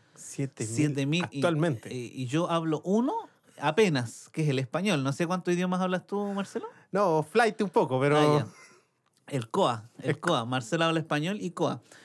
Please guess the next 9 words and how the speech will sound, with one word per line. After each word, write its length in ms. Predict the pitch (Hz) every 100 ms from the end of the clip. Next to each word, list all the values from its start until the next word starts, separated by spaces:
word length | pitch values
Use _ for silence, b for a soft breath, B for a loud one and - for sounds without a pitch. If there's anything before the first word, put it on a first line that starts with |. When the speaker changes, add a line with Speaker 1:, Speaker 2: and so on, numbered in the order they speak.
| B -
Speaker 2:
Pero, 840 | 160 156 156 151 151 143 139 117 - -
eh, 160 | 139 123
siete 300 | - 175 151
mil 240 | 147 190
diferentes 540 | 208 185 170 190 185 180
idiomas. 520 | 170 170 151 127 196 - _ _ _ _ _ - -
Y 80 |
mira, 260 | 165 170 127 -
eh, 480 | 139 131 127 117